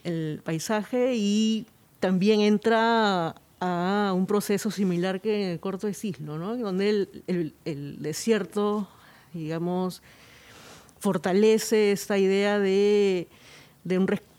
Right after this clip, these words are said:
resquebrajamiento de lo racional, a diferencia de los documentales, ¿no? Que era una perspectiva justamente en relación a lo urbano, a construcción en todo sentido de la identidad, de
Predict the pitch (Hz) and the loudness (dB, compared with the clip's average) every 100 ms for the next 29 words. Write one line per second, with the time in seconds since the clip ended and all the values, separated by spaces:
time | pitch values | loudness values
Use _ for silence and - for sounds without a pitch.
0 | - 190 - 180 175 165 190 208 208 220 | -8 -6 -4 -2 -2 0 2 2 2 2
1 | 202 175 - 147 156 214 185 131 131 - | 2 0 -2 -4 -2 -2 -2 -4 -8 -4
2 | 196 190 165 190 220 220 247 262 196 156 | -2 0 0 2 2 2 0 0 -2 -4
3 | 165 175 143 151 143 175 233 262 196 185 | -2 -4 -4 -6 -6 -6 -6 -6 -4 -2
4 | 196 202 196 - - _ - 196 202 - | 0 -2 -4 -10 -20 _ -4 -2 -2 -4
5 | 185 151 208 196 196 190 - 185 185 185 | -8 -2 2 2 0 -4 -4 -2 -2 -2
6 | 175 165 185 180 175 165 196 196 185 180 | -4 -4 -4 -4 -4 -2 0 0 2 0
7 | 185 190 - - - - - - - 170 | 0 -4 -8 -20 -20 -20 -20 -16 -10 -6
8 | 180 170 - - 202 196 196 190 180 165 | -4 -4 -4 0 0 2 2 0 0 -2
9 | 196 202 180 190 185 185 180 170 165 175 | -2 -2 -2 0 0 2 0 -2 -2 -4
10 | 175 170 175 175 175 175 170 165 170 | -2 -2 -2 -2 -2 -4 -4 -2 -4